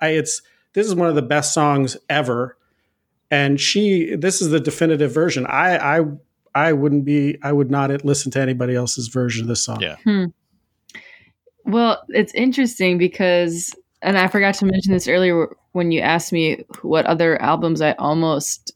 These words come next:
Speaker 3: said, and I was really between Willie Nelson Sings Chris Christopherson and Janis Joplin Pearl, and then I realized that they both have me and Bobby McGee on it, and I was like, "Okay, I'm gonna decide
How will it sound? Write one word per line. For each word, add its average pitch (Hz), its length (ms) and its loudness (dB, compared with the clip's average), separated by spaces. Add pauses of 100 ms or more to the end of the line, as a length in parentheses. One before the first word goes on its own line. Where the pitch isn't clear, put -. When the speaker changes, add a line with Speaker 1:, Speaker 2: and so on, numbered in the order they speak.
(100)
Speaker 3:
said, 170 460 0
and 160 120 -2
I 165 140 2
was 160 460 0 (440)
really 180 400 2
between 165 880 0 (540)
Willie 190 260 2
Nelson 165 460 2
Sings 160 420 -2
Chris 165 300 -2
Christopherson 156 1200 -2 (100)
and 156 220 0
Janis 147 320 -2
Joplin 147 600 -2 (220)
Pearl, 170 460 2
and 180 180 2
then 170 80 2
I 160 80 0
realized 160 800 2
that 139 460 2
they 151 140 0
both 160 320 2
have 151 300 0 (140)
me 175 160 2
and 151 120 0
Bobby 151 260 0
McGee 156 480 -2
on 139 220 0
it, 151 240 -2 (600)
and 175 100 2
I 170 100 4
was 160 140 0
like, 147 220 0
"Okay, 156 540 2 (240)
I'm 160 120 2
gonna 185 120 2
decide 170 1040 2